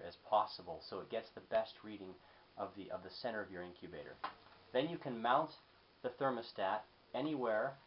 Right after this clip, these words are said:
on the side, on the top of your incubator, as long as it's within the, the length of that cord. Let me show you how easy this thermostat is to operate. This is slick. Plug it in.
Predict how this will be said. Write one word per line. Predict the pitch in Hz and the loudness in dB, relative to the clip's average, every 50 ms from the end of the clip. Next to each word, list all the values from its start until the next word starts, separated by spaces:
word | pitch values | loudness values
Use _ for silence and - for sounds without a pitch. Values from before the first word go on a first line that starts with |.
| - - - - - - - - - - - - - | -20 -20 -20 -20 -20 -20 -20 -20 -20 -20 -20 -10 -8
on | 92 87 | -8 -8
the | 85 - - - | -8 -8 0 6
side, | 135 139 135 135 135 135 - 95 | 10 12 12 12 10 8 4 0
on | 95 | -4
the | 92 87 - - - | -6 -8 -10 -2 4
top | - 131 127 127 - - | 6 8 8 8 6 4
of | - 120 123 | -2 -2 0
your | 127 127 | -2 -4
incubator, | 123 120 117 113 - - 92 95 90 87 92 101 104 - - - - - - - | -4 -4 -8 -8 -10 -12 -6 -6 -4 -4 -4 -6 -6 -8 -8 -10 -10 -10 -10 -12
as | 101 98 107 | -10 -4 2
long | 104 104 113 120 | 4 4 4 4
as | 120 117 | 0 -6
it's | 117 - - | -10 -10 -8
within | 117 107 107 110 107 107 101 | -8 -6 -4 -4 -6 -4 -6
the, | 101 95 92 - - - - - - - | -6 -6 -4 -4 -4 -6 -6 -14 -10 -8
the | 98 | -6
length | 95 98 98 101 107 113 - - - - - | -4 0 0 0 0 0 -6 -14 -16 -8 -4
of | 101 101 - | -4 -4 -2
that | 104 98 95 92 - | 0 -2 -2 -2 -4
cord. | - - 143 127 95 85 85 85 - - - | -2 0 2 2 2 2 -2 -4 -10 -12 -6
Let | 101 107 120 | -4 -4 -4
me | 135 139 - - | -4 -8 -8 -6
show | 147 135 | -4 -4
you | 131 120 110 107 95 98 | -4 -4 -6 -10 -10 -8
how | 101 98 - - - | -10 -10 -10 -10 -10
easy | 117 120 120 107 101 87 | -10 -10 -10 -10 -10 -12
this | 90 85 - - - | -12 -12 -10 -8 -6
thermostat | 101 95 90 - - 87 87 85 | -6 -6 -6 -8 -8 -8 -8 -8
is | 82 - | -8 -10
to | - - | -8 -4
operate. | - 85 82 - - 85 82 73 67 - - 95 98 | -2 -2 -2 -2 -6 -10 -10 -10 -10 -14 -20 -16 -10
This | 104 104 - - - 80 | -8 -8 -8 -8 -14 -12
is | - - - - - - | -12 -12 -10 -10 -10 -10
slick. | - 95 87 - - - - - - - - - - - - - - - - - - - - - - - - - - - - - - - - - - - - - - - - - - - - - - - - - - - - - - - - - - - - - - - - - - - - - - - - - - - - - _ - - | -6 -4 -4 -4 -6 -8 -14 -20 -20 -20 -20 -20 -20 -20 -20 -20 -20 -20 -20 -20 -20 -20 -20 -20 -20 -20 -20 -20 -20 -20 -20 -20 -20 -20 -20 -20 -20 -18 -10 -8 -8 -8 -8 -10 -12 -16 -6 -4 -4 -2 -4 -6 -12 -14 -16 -18 -18 -20 -20 -20 -20 -20 -20 -20 -20 -20 -20 -20 -20 -20 -20 -20 -20 -20 -20 -20 -20 -20 -20 -20 _ -16 -6
Plug | - 131 131 135 139 | -2 0 0 0 0
it | 127 | -4
in. | 127 131 143 156 | -4 -6 -6 -8